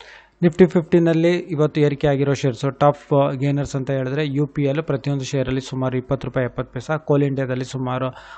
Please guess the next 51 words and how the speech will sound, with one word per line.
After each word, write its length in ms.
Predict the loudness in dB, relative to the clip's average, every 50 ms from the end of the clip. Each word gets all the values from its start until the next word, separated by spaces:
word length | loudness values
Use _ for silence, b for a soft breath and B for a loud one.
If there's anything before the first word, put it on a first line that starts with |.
| B
ಹತ್ತತ್ರ 340 | B -4 -2 -2 0 0 2
ಒಂದು 180 | 2 2 2 0
ಇಪ್ಪತ್ತು 280 | 2 2 0 0 0
ರೂಪಾಯಿ 160 | -2 -2 -2 -2
ಅಷ್ಟು 180 | -2 -2 -2
ಏರಿಕೆ 240 | -2 -2 -2 -4 -4
ಆಗಿದೆ. 200 | -4 -4 -4 -4
ಐ 160 | -2 -2 -2
ಸಿ 140 | 0 0 0
ಐ 40 | 0
ಸಿ 140 | 2 0 -2
ಬ್ಯಾಂಕ್‌ನಲ್ಲಿ 540 | 0 0 0 0 -2 -4 -4 -4 -2 -2
ಈ 220 | -2 0 0 0 0
ಬ್ಯಾಂಕ್ಗಳೇ 580 | 2 2 0 0 0 0 0 0 2 2 4
ಇವತ್ತು 400 | 4 2 2 -2 -2 -2 -2 -2
ಹೆಚ್ಚು 360 | -2 -2 -4 -6 -4 -6 -6 -4
ಕಡಿಮೆ 420 | -4 -4 -2 -2 -2 -2 -4 -4 B B B B B B B
ನಮ್ಮ 200 | 0 2 2 2
ಶೇರ್ 260 | 2 2 0 0 0
ಮಾರ್ಕೆಟ್ನ 560 | 0 -2 -2 -2 -2 -4 -4 -6 -4 -4 -2 0 0 0
ಎತ್ತಿ 340 | 0 -2 -4 -4 -2 -2 -2
ನಿಲ್ಲಿಸಿದ್ದು 460 | 0 -2 -2 -4 -4 -6 -2 -2 -2
ಅಂತ 140 | -2 -2 -4
ಹೇಳ್ಬೋದು. 460 | -6 -6 -4 -6 -2 0 0 2 2
ಐ 120 | 2 0
ಸಿ 200 | 0 0 0 0
ಐ 40 | 0
ಸಿ 160 | 0 -2 -4
ಬ್ಯಾಂಕ್ 280 | -2 -2 -2 -2 -2 -6
ಸುಮಾರು 320 | -6 -6 -6 -4 -4 -4
ಇಪ್ಪತ್ತ್ಮೂರು 500 | -6 -4 -4 -6 -6 -6 -6 -6 -4 -4
ರೂಪಾಯಿ 200 | -4 -4 -2 -4
ಎಪ್ಪತ್ತು 280 | -4 -4 -4 -6 -6 -4
ಪೈಸೆ, 220 | -6 -6 -2 0
ಆಕ್ಸಿಸ್ 540 | 0 0 0 0 -2 -4 -4 -6 -10 -8 -4
ಬ್ಯಾಂಕ್ 320 | -4 -4 -4 -4 -6 -8 -6
ಪ್ರತಿಯೊಂದು 400 | -6 -6 -6 -4 -4 -6 -6 -6
ಶೇರಲ್ಲಿ 300 | -6 -6 -6 -6 -8 -8
ಸುಮಾರು 240 | -8 -6 -6 -6
ಇಪ್ಪತ್ನಾಲ್ಕು 500 | -8 -8 -10 -10 -10 -10 -10 -12 -10 -10
ರೂಪಾಯಿ, 540 | -10 -4 -2 -2 -2 -2 -6 -18 -20 -18 _ -2
ಎಸ್ 160 | -2 -2 2 4
ಬಿ 80 | 4
ಐ 20 | 6
ಲೈಫ್ 260 | 6 4 2 2 -2
ಇನ್ಶೂರೆನ್ಸ್‌ನಲ್ಲಿ 640 | -4 -2 -4 -2 -2 -2 -4 -2 -4 -2 -2 -2
ಸುಮಾರು 420 | -4 -4 -4 -2 -2 -2 -2 -4 -4
ಮೂವತ್ತೊಂದು 460 | -4 -4 -4 -4 -4 -4 -6 -8 -8
ರೂಪಾಯಿ 200 | -6 -4 -4 -4
ಅರವತ್ತು 300 | -2 -2 -4 -6 -6 -6
ಪೈಸೆ, 400 | -6 -6 -4 -2 -2 -2 -2